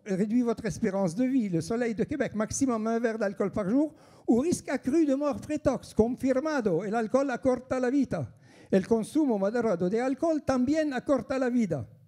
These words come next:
Donc, même si c'est modéré. More than five drinks a week could shorten lives by years. How many years have you lost from your life due to drinking ? On rigole pas là.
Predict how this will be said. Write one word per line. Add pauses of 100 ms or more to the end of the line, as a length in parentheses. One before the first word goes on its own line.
(600)
Donc,
même
si
c'est
modéré. (1120)
More
than
five
drinks
a
week
could
shorten
lives
by
years. (920)
How
many
years
have
you
lost
from
your
life
due
to
drinking ? (960)
On
rigole
pas
là.